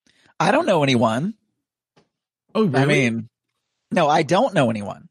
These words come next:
Speaker 2: That's what I'm saying. Oh, really? You don't know anyone? Oh, no, wait. You don't know anyone what?
Speaker 1: Who hasn't been touched.
Speaker 2: Oh, yeah, yeah.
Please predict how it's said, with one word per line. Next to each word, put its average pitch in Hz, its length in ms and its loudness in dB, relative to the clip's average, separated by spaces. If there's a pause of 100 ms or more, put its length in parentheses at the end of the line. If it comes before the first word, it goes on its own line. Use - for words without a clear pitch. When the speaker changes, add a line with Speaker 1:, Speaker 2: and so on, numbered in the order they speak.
Speaker 2:
That's 156 120 -4
what 220 60 2
I'm 208 60 2
saying. 254 280 0
Oh, 175 80 -2
really? 240 320 -2
You 127 80 0
don't 156 160 0
know 170 140 0
anyone? 170 420 0
Oh, 247 120 0
no, 240 120 -2
wait. 190 300 -2
You 190 80 0
don't 226 80 -2
know 214 60 0
anyone 190 320 2
what? 156 280 -4 (1200)
Speaker 1:
Who 202 80 2
hasn't 180 400 0
been 151 160 -2
touched. 190 260 -2
Speaker 2:
Oh, 190 180 0
yeah, 170 220 0
yeah. 147 320 -4